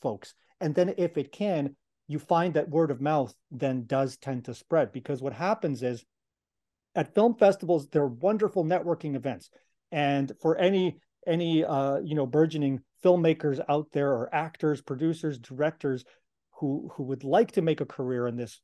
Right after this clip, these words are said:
business, go to as many film festivals as you can,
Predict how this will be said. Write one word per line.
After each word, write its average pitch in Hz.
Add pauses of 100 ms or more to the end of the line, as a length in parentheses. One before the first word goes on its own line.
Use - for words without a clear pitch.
(160)
business, 123 (260)
go 165
to 165
as 131
many 147
film 131
festivals 120
as 110
you 123
can, 127